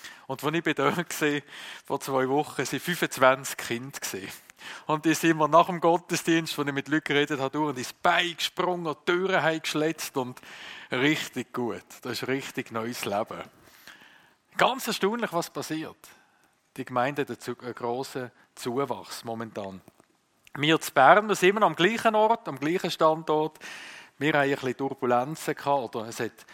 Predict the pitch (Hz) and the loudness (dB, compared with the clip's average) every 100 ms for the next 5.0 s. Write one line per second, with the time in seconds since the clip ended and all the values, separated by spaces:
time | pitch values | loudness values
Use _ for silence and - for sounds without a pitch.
0 | - - - 127 - 123 110 113 - 110 | -20 -12 -10 -10 -4 -4 -2 -4 -2 2
1 | 120 139 - - 147 - - 123 123 120 | 2 2 -2 -2 -4 -4 -2 0 0 -2
2 | 110 110 101 - _ - - - _ _ | -8 -8 -10 -14 _ -20 -20 -20 _ _
3 | - 117 120 180 - 180 180 170 165 196 | -12 -4 0 2 4 6 8 8 6 4
4 | - 196 - - 165 233 - 175 202 285 | -2 -2 -2 4 6 4 2 2 2 0